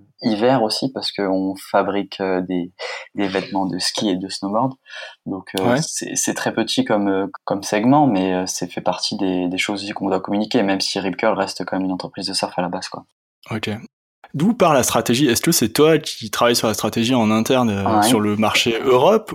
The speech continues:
Speaker 2: ou ça
Speaker 1: Mm.
Speaker 2: vient d'ailleurs, et
Speaker 1: En
Speaker 2: tu dois
Speaker 1: fait,
Speaker 2: l'appliquer ?
Speaker 1: euh,
Speaker 2: Comment ça se passe ? Ouais.
Speaker 1: bah voilà, c'est ce qu'on se disait tout à l'heure, ce que je te disais, c'est qu'en fait, euh,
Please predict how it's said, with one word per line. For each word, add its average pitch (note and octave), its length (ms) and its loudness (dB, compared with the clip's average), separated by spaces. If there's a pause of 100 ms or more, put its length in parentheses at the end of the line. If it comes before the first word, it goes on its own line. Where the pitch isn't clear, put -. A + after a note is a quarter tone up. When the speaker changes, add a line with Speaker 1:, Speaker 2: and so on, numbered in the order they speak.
Speaker 2:
ou A#2 180 0
ça A2+ 180 4
Speaker 1:
Mm. G#2+ 40 4
Speaker 2:
vient A2+ 140 4
d'ailleurs, C#3 580 4
et G#2+ 40 2
Speaker 1:
En A2 40 4
Speaker 2:
tu A2 100 -2
dois A2 140 6
Speaker 1:
fait, A2 80 4
Speaker 2:
l'appliquer ? G#2+ 360 4
Speaker 1:
euh, - 20 0
Speaker 2:
Comment G#2 160 -2
ça G#2 100 -6
se - 80 -12
passe ? - 320 -8
Ouais. A2+ 120 0
Speaker 1:
bah A2 140 2
voilà, G#2+ 200 4
c'est - 100 -4
ce - 80 -4
qu'on A2+ 140 0
se G#2 80 -4
disait B2 180 -2
tout - 80 -2
à G#2 40 4
l'heure, B2 160 2
ce - 100 -8
que G2+ 80 -4
je - 80 2
te G#2+ 60 -4
disais, G#2 200 0
c'est C3 160 -4
qu'en F#2+ 200 -4
fait, C3 240 0
euh, F#2+ 140 2